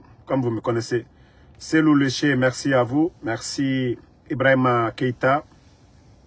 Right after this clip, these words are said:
Ahmed Soko. Euh, Abdul Donzo, merci à vous. Amadou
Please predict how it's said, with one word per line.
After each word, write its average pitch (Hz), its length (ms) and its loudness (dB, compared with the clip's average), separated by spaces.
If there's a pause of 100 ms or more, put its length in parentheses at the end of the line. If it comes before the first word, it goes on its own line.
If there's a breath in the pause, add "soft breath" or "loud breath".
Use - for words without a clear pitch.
(520)
Ahmed 131 400 0 (120)
Soko. - 600 -2 (1500)
Euh, 123 300 2
Abdul 135 360 2 (120)
Donzo, 127 420 0
merci 127 400 -4
à 120 80 4
vous. 123 300 -4 (1900 soft breath)
Amadou 139 680 -2